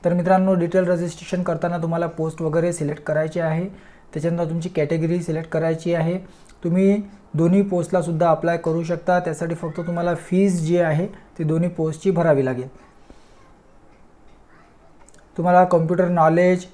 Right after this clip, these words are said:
valid driving लायसन आहे की नाही हे तुम्हाला सर्व other इन्फॉर्मेशनमध्ये सुद्धा भरणं गरजेचं राहणार. आणि शेवटी जी आहे mode of payment म्हणजे payment of fee आहे. तर अशा टाईपची ही procedure आहे.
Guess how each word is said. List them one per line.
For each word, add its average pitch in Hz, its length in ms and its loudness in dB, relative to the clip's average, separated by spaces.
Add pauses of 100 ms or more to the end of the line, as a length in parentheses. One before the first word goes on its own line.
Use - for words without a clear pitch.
(180)
valid 156 300 0
driving 165 300 2
लायसन 160 320 0
आहे 160 300 0
की 180 260 -2
नाही 165 280 0
हे 165 120 0
तुम्हाला 165 380 -2
सर्व 156 260 -2 (380)
other 156 200 4
इन्फॉर्मेशनमध्ये 156 760 -2
सुद्धा 156 380 -4 (380)
भरणं 156 340 0
गरजेचं 143 380 0
राहणार. 143 240 -2
आणि 160 180 -2
शेवटी 160 320 -2
जी 175 140 0
आहे 180 180 2
mode 160 160 0
of 170 180 -4
payment 175 220 -2
म्हणजे 160 220 -4 (100)
payment 160 280 -2
of 175 200 -6
fee 147 200 -2
आहे. 123 160 -6 (600)
तर 175 100 2
अशा 175 180 2
टाईपची 185 320 0
ही 180 100 2
procedure 175 480 0
आहे. 175 240 0